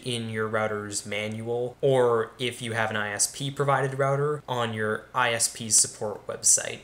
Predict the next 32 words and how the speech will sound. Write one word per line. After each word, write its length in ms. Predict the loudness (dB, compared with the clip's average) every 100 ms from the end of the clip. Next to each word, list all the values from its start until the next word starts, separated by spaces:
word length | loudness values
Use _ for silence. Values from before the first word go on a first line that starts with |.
| -6
probably 540 | 4 4 4 0 -2
under 480 | -2 -4 -4 -6 -6
a 80 | 0
support 400 | 0 0 -2 0
page 180 | -2 -2
for 140 | -4
something 400 | -2 -2 -4 -6
like 240 | -6 -8 -8
how 200 | -2 0
to 80 | 0
change 380 | -2 -4 -4 -8
your 80 |
Wi-Fi 380 | -8 -6 -6 -8 -10
password. 360 | -8 -8 -6 -2
But 160 | -2
anyway, 400 | 0 -2 -2 -4 -6
I'm 160 | -10
gonna 180 | -6 -6
go 280 | -6 -6 -6 -8
punch 340 | -10 -6 -6
in 240 | -6 -6 -8
my 460 | -8 -6 -8 -10 -8
router's 640 | -6 -4 -4 -6 -6 -8 -10 -8
admin 420 | -6 -6 -6 -6
password 580 | -6 -4 -4 -6 -8 -10
here. 360 | -10 -10 -10 -6
All 60 | -6
right, 180 | -4
now 300 | -6 -2 0
I'm 120 | 0 0
in 120 | -2
my 320 | -2 -4 -6